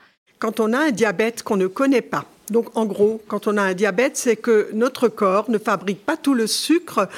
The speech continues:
ne transforme pas tout le sucre qu'on mange, et il y a trop de sucre dans notre sang. Or, dans notre corps, il y a un autre organe qui est un organe super. Donc le foie, il aide à, à fabriquer beaucoup de choses pour qu'on puisse digérer,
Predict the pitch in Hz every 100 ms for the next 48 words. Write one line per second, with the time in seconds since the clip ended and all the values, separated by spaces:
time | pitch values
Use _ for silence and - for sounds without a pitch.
0 | - - - 190 - 320 330 - 262 247
1 | 269 269 254 220 - 262 - - 202 190
2 | 240 269 - 240 202 214 214 277 247 226
3 | - 311 320 247 196 208 254 - 240 214
4 | 208 160 - - - - - - 240 294
5 | 240 180 - - - 220 269 277 247 233
6 | 226 240 285 240 202 185 180 233 359 -
7 | 254 214 208 208 294 208 - - - -
8 | 214 208 208 196 185 185 180 214 202 -
9 | 185 - 233 320 - - - - - 214
10 | 214 233 247 - 220 190 196 202 190 180
11 | 175 170 180 - 202 196 208 214 180 247
12 | 240 208 - 214 202 - 214 - - 202
13 | 190 185 180 180 - 208 180 - 185 160
14 | 185 170 190 269